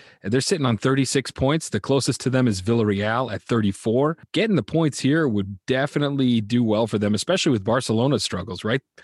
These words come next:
Barcelona only sitting on thirty-seven points. So why not let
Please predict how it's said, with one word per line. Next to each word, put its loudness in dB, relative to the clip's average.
Barcelona 2
only 2
sitting -2
on -4
thirty-seven -2
points. -2
So 0
why 0
not 0
let 0